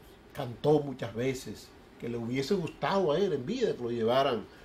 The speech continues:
por última vez a Lucía dos cero tres. No se le va a llevar al Ministerio de Cultura.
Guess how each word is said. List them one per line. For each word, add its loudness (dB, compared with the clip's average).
por -4
última -2
vez 0
a -4
Lucía 2
dos 2
cero 2
tres. -2
No 4
se -2
le 0
va 2
a 2
llevar 2
al -2
Ministerio -6
de -6
Cultura. -6